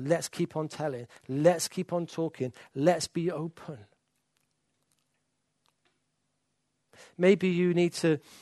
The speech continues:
spend some time praying and asking Holy Spirit,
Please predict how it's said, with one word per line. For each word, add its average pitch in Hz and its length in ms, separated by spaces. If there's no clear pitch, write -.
spend 180 680
some 165 240
time 180 600
praying 156 720
and 160 140
asking 190 380
Holy 170 240
Spirit, 165 500